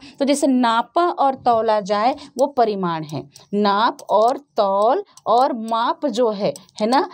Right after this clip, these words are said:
वो हमारे लिए परिमाण है, लेकिन जो गिनती है जिसे गिना जा सके वो हमारे लिए संख्यावाची।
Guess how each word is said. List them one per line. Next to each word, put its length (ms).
वो 140
हमारे 380
लिए 140
परिमाण 460
है, 160
लेकिन 360
जो 160
गिनती 580
है 220
जिसे 340
गिना 400
जा 220
सके 400
वो 140
हमारे 360
लिए 100
संख्यावाची। 720